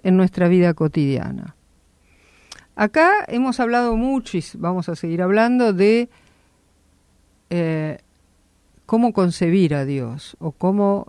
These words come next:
con la razón, o por lo menos acercarse lo máximo posible, y que nos acerque y después pegamos el salto, ¿no? Porque la razón no alcanza para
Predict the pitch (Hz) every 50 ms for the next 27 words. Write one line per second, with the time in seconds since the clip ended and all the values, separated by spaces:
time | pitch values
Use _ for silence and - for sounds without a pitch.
0 | 160 - 175 165 170 160 156 - 156 147 - - - 170 151 147 - - 147 -
1 | _ _ _ _ _ _ _ _ _ _ _ _ _ - 160 160 170 180 180 -
2 | 180 160 165 165 165 180 196 214 214 202 196 - - - - 165 - - 165 160
3 | - 202 196 202 196 - - 202 175 180 175 170 180 - - - 190 170 170 170
4 | - - 156 - - 226 208 185 170 160 147 151 165 180 185 _ _ _ _ _
5 | _ _ _ _ _ _ _ _ _ _ _ _ _ _ _ _ _ _ - _
6 | _ _ _ _ _ - _ - - - 120 127 123 123 170 160 - 160 151 156
7 | 156 - 156 151 - - 196 185 196 190 214 185 175 165 - 180 170 - - 175
8 | 160 165 170 175 165 - - 156 143 - - 190 160 147 147 139 139 - - 135
9 | 143 165 190 - 208 170 - 165 156 165 175 175 180 175 - - - 202 202 208
10 | 220 220 220 _ _ _ _ _ _ _ _ _ _ _ _ - 175 185 185 180
11 | 170 - 220 208 190 180 165 151 - 170 147 143 147 147 143 147 143 139 139 -
12 | - 151